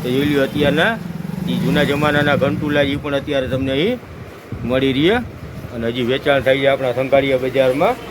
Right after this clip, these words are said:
તો કોઈ એન્ટિક વસ્તુના શોખીન હોય તો તેઓ પણ અહીંથી લઈ શકે છે ને. ગામડામાં તો હજી ઘણા લોકો આ વસ્તુ હાલમાં પણ વાપરે જ છે.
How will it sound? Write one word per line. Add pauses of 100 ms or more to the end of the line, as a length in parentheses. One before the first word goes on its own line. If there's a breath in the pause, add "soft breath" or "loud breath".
(240)
તો
કોઈ
એન્ટિક
વસ્તુના
શોખીન
હોય
તો
તેઓ
પણ (420)
અહીંથી
લઈ
શકે
છે
ને.
ગામડામાં
તો
હજી
ઘણા
લોકો (420)
આ
વસ્તુ
હાલમાં
પણ
વાપરે
જ
છે.